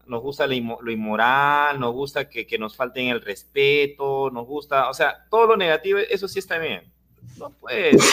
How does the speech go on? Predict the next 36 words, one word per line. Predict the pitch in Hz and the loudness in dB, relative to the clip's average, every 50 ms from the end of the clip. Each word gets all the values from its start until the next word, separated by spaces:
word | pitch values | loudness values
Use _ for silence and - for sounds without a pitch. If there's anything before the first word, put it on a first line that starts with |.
| - - - | 2 6 8
<coughs> | 254 262 190 156 - - _ _ - - _ _ _ _ | 8 8 8 6 2 -4 _ _ -20 -20 _ _ _ _
supone | - 254 262 277 262 | -8 -4 -4 -2 0
que | - 208 | 0 0
nosotros, | 185 185 185 220 220 233 226 226 | 0 0 -2 0 0 0 0 0
pues, | 220 220 214 - | -2 -4 -2 -2
ten-, | 196 185 185 175 | -2 -4 -2 -4
somos | 185 190 196 202 180 | -4 -6 -4 -4 -2
una | 202 196 208 | -2 0 0
sociedad | 208 185 180 - 170 165 170 170 | 0 -2 -4 -4 -2 0 0 2
ya, | 175 170 175 175 175 175 | 2 2 0 0 -2 -4
pues, | 175 175 175 - - _ _ _ _ _ _ _ _ - | -6 -10 -10 -12 -16 _ _ _ _ _ _ _ _ -4
eh, | - 147 143 139 135 - - | 0 2 4 4 4 2 2
en | 135 131 127 127 123 | 0 0 0 -2 -4
cambio. | - - 180 214 220 196 165 139 123 110 104 104 - _ _ _ _ _ _ _ | 0 4 4 4 4 4 0 -2 -4 -6 -6 -8 -12 _ _ _ _ _ _ _
O | - 139 | -4 0
sea, | 156 151 - - | 2 2 2 2
y | 170 165 | 0 0
nuestros | 165 170 165 160 165 165 156 151 | 0 0 -2 0 -2 -4 -4 -2
padres, | - - 269 285 262 208 160 147 160 190 - - - - _ _ _ | 0 2 4 4 4 4 4 2 0 -2 -6 -10 -18 -20 _ _ _
y, | - 123 113 - 127 | -14 -12 -8 -8 -6
y | 120 | -6
te | - 127 | -4 -4
estoy | 120 - 196 | -2 0 0
hablando | 220 214 220 220 202 | 0 0 0 -2 -4
en | 170 | -2
serio, | - 208 156 123 127 | -2 -2 -2 -2 -4
¿ah? | 143 208 - _ _ _ - | -6 -8 -14 _ _ _ -18
No, | - 123 123 123 | -14 -12 -12 -12
no | 123 127 | -12 -12
estoy | - - | -14 -16
cochineando | - 139 131 - 127 120 120 117 | -16 -14 -14 -10 -10 -8 -6 -6
ni | 113 | -6
nada | 117 117 113 | -6 -6 -8
por | 104 101 | -8 -10
el | 95 90 | -14 -12
estilo. | - 151 123 98 90 - | -10 -12 -12 -12 -14 -20